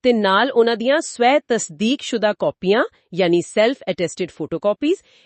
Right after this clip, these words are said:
ਇਹਨਾਂ ਵਿੱਚ ਸ਼ਾਮਿਲ ਹੈ ਤੁਹਾਡੀ ਆਨਲਾਈਨ ਅਰਜ਼ੀ ਦਾ ਪ੍ਰਿੰਟ ਆਊਟ, ਦਸਵੀਂ ਦਾ ਸਰਟੀਫਿਕੇਟ, ਜਨਮ ਮਿਤੀ ਲਈ, ਬਾਰ੍ਹਵੀਂ ਦਾ ਸਰਟੀਫਿਕੇਟ ਤੇ ਮਾਰਕਸ਼ੀਟ, ਇੰਜੀਨੀਅਰਿੰਗ ਦੀ ਡਿਗਰੀ ਜਾਂ ਪ੍ਰੋਵੀਜ਼ਨਲ ਡਿਗਰੀ, ਸਾਰੇ ਸਮੈਸਟਰਾਂ ਦੀਆਂ ਮਾਰਕਸ਼ੀਟਾਂ।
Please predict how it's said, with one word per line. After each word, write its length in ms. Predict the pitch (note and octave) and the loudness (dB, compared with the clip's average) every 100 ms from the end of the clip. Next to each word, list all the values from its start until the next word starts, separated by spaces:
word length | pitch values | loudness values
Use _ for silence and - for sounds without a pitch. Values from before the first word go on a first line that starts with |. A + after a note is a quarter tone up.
| - | 4
ਇਹਨਾਂ 200 | A3 A3 | 4 4
ਵਿੱਚ 140 | G#3+ | -2
ਸ਼ਾਮਿਲ 460 | - - E3 E3+ A#3 | -4 -2 0 0 -2
ਹੈ 180 | A#3 D4 | 0 -2
ਤੁਹਾਡੀ 400 | B3+ G3 F#3 C4 - | 0 0 0 -4 -2
ਆਨਲਾਈਨ 460 | G#3 G#3 A3 A#3+ C4 - | -2 0 0 0 0 -2
ਅਰਜ਼ੀ 260 | F#3 D3+ A3+ | -4 -2 -2
ਦਾ 100 | A3+ | -2
ਪ੍ਰਿੰਟ 360 | G3+ D#3+ C#3 G#3 | -2 -4 -2 2
ਆਊਟ, 260 | B3+ A4 - _ - | 2 2 -4 _ -20
ਦਸਵੀਂ 480 | C#3 G3+ - A#3 D4 | -2 -2 0 0 2
ਦਾ 100 | D#4+ | 2
ਸਰਟੀਫਿਕੇਟ, 680 | D#4 D#4+ D4 C#4 C4+ D4 D4+ - | 2 -2 -4 -6 -6 -6 -8 -8
ਜਨਮ 380 | D#3+ F#3 G#3+ B3+ | -2 0 2 0
ਮਿਤੀ 280 | C4 C4+ C4 | -2 -2 -2
ਲਈ, 220 | B3+ C4+ _ _ _ | -2 -4 _ _ _
ਬਾਰ੍ਹਵੀਂ 420 | C#3+ E3+ E3 G#3 C4+ | -2 0 2 0 0
ਦਾ 80 | |
ਸਰਟੀਫਿਕੇਟ 640 | D4+ C#4+ C#4+ B3 B3+ C4 - - | 0 0 -2 -8 -6 -6 -6 -2
ਤੇ 100 | A#3 | 0
ਮਾਰਕਸ਼ੀਟ, 560 | E3 C3 - - F4+ - _ _ _ C#4 | 0 -6 -2 0 0 -2 _ _ _ 0
ਇੰਜੀਨੀਅਰਿੰਗ 600 | C#4 B3 D#4+ E4+ E4+ D#4 | 2 4 4 2 2 0
ਦੀ 120 | D4 | 0
ਡਿਗਰੀ 440 | G3+ F#3+ G#3+ C4+ | -2 -4 -2 0
ਜਾਂ 100 | C4 | 0
ਪ੍ਰੋਵੀਜ਼ਨਲ 520 | A#3+ G#3 F#3+ G3+ A#3+ A#3 | 0 0 0 0 0 -2
ਡਿਗਰੀ, 360 | F#3 F#3 C#4+ - _ _ | -2 0 0 0 _ _
ਸਾਰੇ 400 | - C4 A3 C#4 | -4 2 2 2
ਸਮੈਸਟਰਾਂ 540 | D4+ B3 G#3 - C4 B3 | 0 -2 -2 -2 -2 0
ਦੀਆਂ 180 | B3 | 0
ਮਾਰਕਸ਼ੀਟਾਂ। 640 | G3+ D#3+ C3+ - A#3 B3 | 0 -2 -4 -6 -6 -4